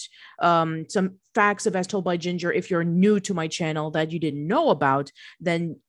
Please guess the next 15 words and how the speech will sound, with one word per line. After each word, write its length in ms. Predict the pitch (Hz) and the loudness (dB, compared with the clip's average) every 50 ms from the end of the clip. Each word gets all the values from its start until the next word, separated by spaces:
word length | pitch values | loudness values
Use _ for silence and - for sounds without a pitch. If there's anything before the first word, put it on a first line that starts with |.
| _ _ - | _ _ 2
I 140 | 170 196 | 4 4
would 180 | 220 220 220 220 | 6 6 4 4
suggest 320 | - 185 165 180 175 170 | 2 -2 -2 -2 -2 -2
that 200 | - 175 165 - | -2 -6 -6 -4
you 100 | - 185 | -2 0
wait 200 | 160 175 180 175 | 0 2 0 0
until 240 | 165 156 156 - 156 | 0 -2 -2 -2 -2
I 60 | 147 | 0
release 360 | 143 143 139 139 139 143 - - | 0 0 -2 -2 -4 -4 -6 -6
the 60 | 147 | -4
video. 360 | 160 196 180 151 120 110 98 | -2 0 0 0 0 -2 -4
The 120 | 151 170 | -6 -6
script 540 | 165 - - - - 226 254 262 - - - | -6 -4 -6 -4 -2 -2 -2 -2 -4 -8 -6
is 260 | - - 233 226 - | -4 -4 -4 -4 -6
finished. 720 | - - - 226 196 135 143 220 - - - - - - | -8 -4 -2 -2 0 0 -2 -2 -4 -6 -8 -10 -14 -18